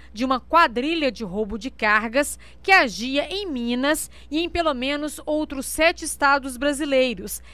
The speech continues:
e era sediada em Uberlândia. Nesta etapa,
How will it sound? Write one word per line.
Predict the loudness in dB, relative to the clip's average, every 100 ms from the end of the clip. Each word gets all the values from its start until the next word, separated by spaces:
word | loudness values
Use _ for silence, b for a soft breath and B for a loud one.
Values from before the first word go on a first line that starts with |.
| b
e | 0
era | 2 4
sediada | 2 -2 -4 2 4 4 2 -2
em | -4 -4
Uberlândia. | -2 -2 -2 -2 -2 -4 -6 b b b -4
Nesta | 2 4 4 0
etapa, | 0 4 4 4 0